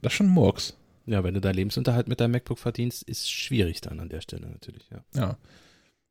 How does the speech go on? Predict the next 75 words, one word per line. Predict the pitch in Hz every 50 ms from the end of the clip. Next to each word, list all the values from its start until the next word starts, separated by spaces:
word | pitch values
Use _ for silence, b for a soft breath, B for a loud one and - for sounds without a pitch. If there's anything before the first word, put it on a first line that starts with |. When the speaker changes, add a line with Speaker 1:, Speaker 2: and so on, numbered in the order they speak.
| -
Speaker 1:
Deswegen, | - 104 - 110
ich | -
habe | 120
bisher | - 107 - - 104 92
auch | 101
eigentlich | 110 107 107 - -
immer | 131 139 135 135 113 -
alle | - 113 113 104 107
Leute, | 104 104 107 - 101 101 98 95 -
ähm, | 101 101 95 95 101 101
die | 98
irgendwas | 85 104 104 - -
hatten, | 110 - - 95 90 101
direkt | - - 95 - -
zu | -
Apple | - 107 135 131
geschickt | 123 135 127 - - 143 110
und | 104
gesagt, | 98 101 98
ja, | 98 104 101 98 -
ich | - -
weiß, | - 90 87 85 - -
es | - - -
dauert | 101 95 87 90 -
länger, | 101 101 107 107 107 104 101 101
du | 104
kannst | - 98 92 -
dann | 87 -
nicht | - - -
heute | 107 104 107 -
hin, | 104 101 95
du | 95
musst | 95 101 - -
den | 92 95
Termin | - 104 101 107 110 110 110
klicken | - 107 107 104 - 107
und | - 101 -
vielleicht | 95 95 -
gibt's | 117 - -
dann | -
auch | 101
was | 107 98 95
übermorgen, | 101 104 101 98 101 98 98 98 101 - -
ist | - -
mir | - - -
alles | 127 147 147 -
bewusst. | - 123 110 113 139 156 - - B B B B B B B B B B B -
Aber | - 110 107 107
die | 101
Chancen | - - 151 196 185 - - 127
stehen | - 135 131 123
verdammt | - 123 127 143 160 156 -
gut, | 139 139 143 135
dass | 127 117
die | - 135
dich | 127 120 127
irgendwie | 123 120 110
einen | 107
Kaffee | - 175 - 160
trinken | - - 110 92 - 101
schicken | - - 95 - 135
und | 175 B B B B B B B B B B
dann | - 120
kommst | 107 135 - -
du | 135
zwei | 120
Stunden | - 113 113
später | - 113 110 113
wieder | 135 143 117
und | 107
kriegst | - 110 -
dein | 113 110
Gerät | - 131 127 107
wieder | 92 92 92
mit. | 82 73 -